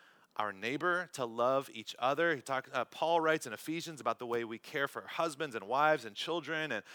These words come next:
uh, our communities. All of it points back to creating space for people as they are. And emotional philosophies, the first three of these emotional philosophies, they don't do that well. But ultimately, when you s-, come to this proactive one, you're saying,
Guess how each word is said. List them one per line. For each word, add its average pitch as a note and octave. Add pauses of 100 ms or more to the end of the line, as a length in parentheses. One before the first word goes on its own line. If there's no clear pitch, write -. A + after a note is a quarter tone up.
(220)
uh, A2+
our A2+
communities. F3 (880)
All F#3+
of D#3
it C#3
points E3
back C#3+
to C3
creating D#3+
space -
for C#3+
people A#2
as B2+
they A#2+
are. B2+ (800)
And C3
emotional F3
philosophies, D#3+
the B2
first F3+
three E3
of E3+
these D#3
emotional C#3+
philosophies, B2+
they B2+
don't C#3
do F#3
that G#2+
well. G2
But -
ultimately, C#3
when A#2+
you B2
s-, -
come C#3+
to C#3
this A#2+
proactive C#3+
one, G#2+
you're A#2+
saying, B2